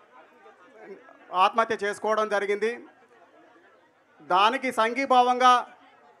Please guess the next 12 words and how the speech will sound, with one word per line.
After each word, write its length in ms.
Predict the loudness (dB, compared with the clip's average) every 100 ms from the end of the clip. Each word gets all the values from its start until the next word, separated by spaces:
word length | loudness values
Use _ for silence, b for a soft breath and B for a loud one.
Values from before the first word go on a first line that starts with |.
| -8
షర్మిలక్క 440 | -4 -2 0 0 2
గారు 420 | 4 6 4 0 -10 -20 -20 -20 -20 -20 -20 -20 -12 -4
మరి 360 | -2 -2 -4 -12 _ _ -16
మన 360 | -6 0 0 2
గ్రామానికి 480 | 4 4 4 2 -2
విచ్చేసి 600 | -4 2 2 2 -6 -10 _ _ _ _ -6
నిరుద్యోగ 520 | -4 -2 6 6 6
యువకులు, 440 | 2 2 2 0
చదువుకున్న 500 | 2 2 0 0 0
వారు 240 | 4 2 2
ఎవరు 320 | 4 4 4
కూడా 460 | 2 6 6 4